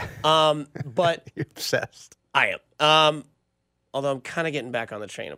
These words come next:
Speaker 1: Anyways. Um, but, like, that right there is mad respect in the words of Rob Gronkowski, but also, like,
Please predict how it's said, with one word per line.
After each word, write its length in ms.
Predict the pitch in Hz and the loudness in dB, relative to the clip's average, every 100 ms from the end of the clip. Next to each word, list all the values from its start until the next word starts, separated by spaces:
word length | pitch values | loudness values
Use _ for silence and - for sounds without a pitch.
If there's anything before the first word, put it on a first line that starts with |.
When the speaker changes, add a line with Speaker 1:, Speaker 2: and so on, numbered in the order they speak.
| _ 120 | _ -8
Speaker 1:
Anyways. 260 | 107 67 - - - | -8 -8 -14 -16 0
Um, 320 | 175 190 190 - | 4 4 2 -2
but, 200 | - 202 | -4 0
like, 280 | 208 196 - | 0 0 0
that 260 | 214 247 | 0 2
right 240 | 254 240 220 | 2 0 0
there 440 | 190 196 220 226 _ _ _ _ | 0 2 0 -2 _ _ _ _
is 420 | 175 175 170 143 - _ _ _ | -2 0 0 -4 -10 _ _ _
mad 420 | 147 147 143 170 175 | -6 0 4 4 4
respect 600 | 180 - - 160 180 185 | -2 -2 0 2 2 0
in 120 | 170 | 0
the 80 | 160 | 2
words 360 | 143 165 170 | 2 0 0
of 120 | 165 139 | -4 0
Rob 280 | 143 165 | 2 2
Gronkowski, 640 | 151 156 151 156 165 - 233 | 0 -4 0 2 0 -2 -2
but 120 | 151 | 0
also, 340 | 170 185 247 | 0 0 0
like, 260 | 226 202 | 2 0